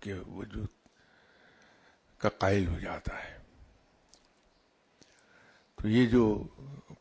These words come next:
quantum physics है, ये उस मकाम पर इंसान को help करती है कि वो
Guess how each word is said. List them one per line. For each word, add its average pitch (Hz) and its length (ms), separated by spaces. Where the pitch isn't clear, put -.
quantum 120 480
physics - 580
है, - 180
ये 135 640
उस 127 260
मकाम 117 480
पर 120 240
इंसान 110 560
को 104 240
help 98 340
करती - 460
है - 220
कि 98 100
वो 92 140